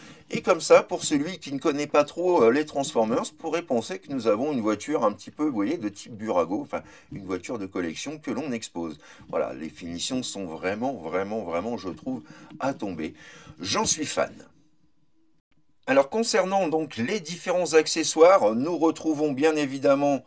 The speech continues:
voilà, les deux blasters, les deux guns de notre Skids, extrêmement bien réalisés, là encore, fidèles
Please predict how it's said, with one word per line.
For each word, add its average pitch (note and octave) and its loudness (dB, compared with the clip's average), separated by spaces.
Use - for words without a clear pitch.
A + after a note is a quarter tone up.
voilà, G2+ 4
les A2+ 0
deux C#3 0
blasters, B2+ 4
les A#2+ 0
deux A#2+ 2
guns A2 4
de F2+ -4
notre A2+ 2
Skids, F2+ -8
extrêmement D3 -2
bien C3+ 2
réalisés, A#2 0
là G#2+ 2
encore, G#2+ 2
fidèles B2+ 0